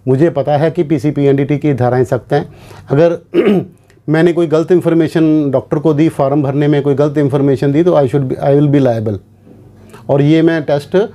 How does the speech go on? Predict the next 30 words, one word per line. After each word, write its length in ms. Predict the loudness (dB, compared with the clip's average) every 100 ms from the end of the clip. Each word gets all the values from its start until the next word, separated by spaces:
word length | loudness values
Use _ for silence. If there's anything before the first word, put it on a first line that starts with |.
| -16 -10 -6
अपनी 220 | 0 2
मर्ज़ी 300 | 2 0 -2
से 140 | -2
करा 220 | 0 0
रहा 120 | 0 0
हूँ 140 | 2
और 300 | 2 0 0
इसमें 300 | -2 -2 0
मैं 360 | 2 2 0 -2
एस-, 300 | -6 -6 -4
एसडी 280 | -4 -2 -2
करवाने 380 | 0 0 0
का 100 | 0
कोई 240 | -2 0 0
मेरा 340 | 2 0 -2 -6 -20 -16
इच्छा 240 | -14 -4 -2
नहीं 160 | -2
है। 160 | -4 -8 -14 -20 -18 -2
तो 220 | -2 -2 -8 -20 -20 -4
एक 100 | 0
एडि-, 360 | 2 0 -2 -2
एडिशनल 480 | -2 0 0 2 0 -4 -6
प्रोटेक्शन 760 | -4 -4 -2 -2 0 0 -2 -4 -6 -2 0
you 120 | 0
can 180 | 0 2
say 140 | 0 -2 -10 -20 _ -20 -20 -20 -20 -20 -8 -8
आपको 220 | -2 -2
फील 240 | 0 0
होती 280 | 0 -2 -6
है। 160 | -6